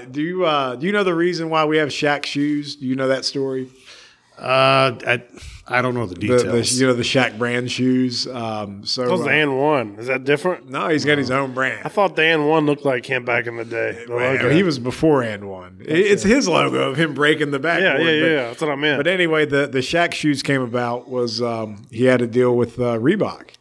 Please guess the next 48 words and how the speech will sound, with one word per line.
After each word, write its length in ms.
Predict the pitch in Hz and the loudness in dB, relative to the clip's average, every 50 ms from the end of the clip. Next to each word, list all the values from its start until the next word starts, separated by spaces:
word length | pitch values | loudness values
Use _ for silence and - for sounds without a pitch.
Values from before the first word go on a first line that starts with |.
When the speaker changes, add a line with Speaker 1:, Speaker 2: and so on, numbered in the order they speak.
| - - - - - _ _ _ _ _ | -20 -20 -20 -20 -20 _ _ _ _ _
Speaker 1:
And, 360 | 131 113 113 113 113 113 110 | -4 -2 -2 -2 -2 -2 -2
um, 540 | 113 110 110 107 104 104 101 101 95 92 90 90 _ _ _ _ _ | 0 0 0 0 -2 -2 -4 -6 -10 -12 -14 -18 _ _ _ _ _
you 160 | - 117 113 110 | -14 -10 -8 -4
know, 80 | 110 | -2
he 160 | 110 113 120 | 0 2 2
was 240 | 120 117 113 98 104 | 2 0 -2 -4 -2
leaving, 340 | 113 127 127 127 120 131 117 110 | 2 2 2 2 2 -2 -6 -6
he's 260 | 131 127 127 123 107 | -4 -4 -4 -2 0
leaving 220 | 120 127 123 120 120 | 2 2 2 2 0
a 40 | 117 | 0
game, 340 | 120 127 131 131 131 123 117 | 2 2 2 2 2 0 -2
and 80 | 113 | -4
this 160 | 113 110 104 104 | -6 -6 -6 -6
lady, 580 | 104 113 123 131 131 123 120 113 110 101 95 - _ _ _ _ _ _ _ _ _ 147 | -2 2 4 4 4 4 2 -2 -4 -6 -10 -16 _ _ _ _ _ _ _ _ _ -12
uh, 240 | 127 113 110 110 110 110 | -8 -6 -4 -2 -2 -2
with 140 | 113 110 | -2 -2
her 80 | 117 107 | -4 -6
kids 520 | - - - 131 131 127 127 120 110 95 | -8 -6 2 4 6 6 6 4 2 -2
was 140 | 110 110 101 | -6 -6 -4
there 300 | 113 113 113 110 107 107 113 | -4 -2 -2 -2 -4 -6 -8
and 160 | 123 127 117 | -10 -10 -6
just 160 | 117 117 - | -4 -4 -2
started 240 | - 127 117 110 104 | -2 -2 -4 -2 -2
giving 240 | 123 127 120 120 117 | -2 -2 -2 -2 -4
him 140 | 117 110 | -6 -6
shit 440 | 104 - - - 147 143 135 120 113 - | -6 -6 -2 0 2 2 2 2 0 -6
about 300 | 117 110 123 120 110 104 | -8 -6 -4 -4 -2 -2
how 80 | 107 123 | -4 -4
much 260 | 120 120 113 110 - | -4 -4 -6 -6 -6
his 140 | 117 107 101 | -8 -8 -6
shoes 340 | - - 143 135 127 117 98 | -2 0 2 2 2 2 -2
cost. 480 | - 123 120 117 113 113 110 107 - | -4 -4 -4 -2 -2 -4 -6 -6 -8
They're 140 | - 107 104 | -8 -8 -6
a 40 | 104 | -4
hundred 280 | 113 120 120 117 107 101 | -4 -4 -4 -4 -8 -8
twenty 240 | 104 104 101 101 | -12 -12 -12 -12
bucks, 480 | 98 104 139 143 135 131 127 120 - - | -4 2 4 4 4 4 2 0 -2 -4
blah, 180 | - 117 113 107 | -6 -6 -8 -6
blah, 200 | 98 104 101 101 | -8 -8 -10 -10
blah. 540 | 98 110 131 147 147 139 135 131 131 123 120 | -8 0 2 4 4 6 6 4 2 2 0
Our 100 | 117 113 | -4 -8
kids 280 | - - 131 123 120 | -4 -4 -4 -4 -4
can't 220 | - - 113 104 98 | -6 -10 -10 -10 -10
afford 440 | 95 - - 151 147 139 139 135 131 | -14 -6 -2 0 2 2 2 2 2
this, 280 | 135 131 127 120 - | 2 2 2 0 -2
blah, 220 | - 131 123 120 117 | -6 -8 -8 -8 -8
blah, 120 | 117 117 | -10 -10
blah. 60 | 113 | -12